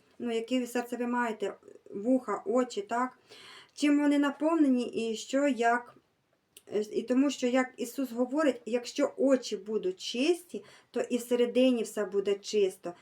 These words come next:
Серце буде чисте, з якого виходить,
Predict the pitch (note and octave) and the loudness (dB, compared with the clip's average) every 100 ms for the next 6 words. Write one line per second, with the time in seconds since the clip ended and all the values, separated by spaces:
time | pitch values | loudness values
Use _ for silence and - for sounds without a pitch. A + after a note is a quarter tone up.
0 | _ - A#3+ C#4 D4+ F#4 C#4 C#4 A#3 A3+ | _ -4 4 4 4 2 2 0 -2 -2
1 | A#3 G#3+ G#3+ F#3+ G#3 G#3 A3+ G#3+ G3 G3+ | -4 -4 -4 -4 -4 -2 -2 0 -2 -4
2 | - G3+ F#3 | -2 -2 -2